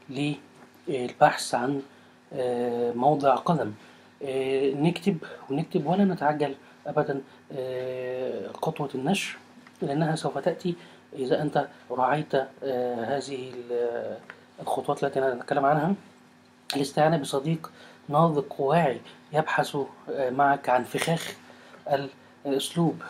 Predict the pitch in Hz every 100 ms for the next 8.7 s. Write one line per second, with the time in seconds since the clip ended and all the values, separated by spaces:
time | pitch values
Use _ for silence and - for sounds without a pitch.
0 | - - 139 160 143 - 139 131 131 113
1 | 101 - 131 127 - - - 127 131 156
2 | 147 156 156 - 147 143 - 180 165 -
3 | - - - 135 147 151 135 127 131 127
4 | 120 135 131 135 139 147 - - 170 123
5 | 120 147 143 131 127 123 131 127 - -
6 | - - - 131 123 - 147 - - 151
7 | 135 139 139 139 131 - - - 135 123
8 | - 117 131 - 120 117 165